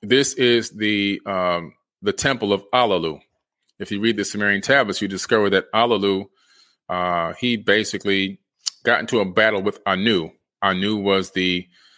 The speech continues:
the father of the pantheon that first arrived here, and he wa-,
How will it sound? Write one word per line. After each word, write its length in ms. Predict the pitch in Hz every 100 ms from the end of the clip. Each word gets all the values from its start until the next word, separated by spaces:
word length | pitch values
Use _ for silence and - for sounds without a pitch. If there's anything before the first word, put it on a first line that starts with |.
| _
the 80 | -
father 460 | - 110 110 95 95
of 480 | 95 92 90 87 -
the 380 | 92 90 90 - _
pantheon 580 | - 120 113 92 85 85
that 120 | 85
first 320 | - 101 -
arrived 380 | 85 90 87 85
here, 300 | 87 92 98 _ _ _ _ _ _ _ -
and 540 | 98 95 95 92 92
he 140 | 90 120
wa-, 180 | 107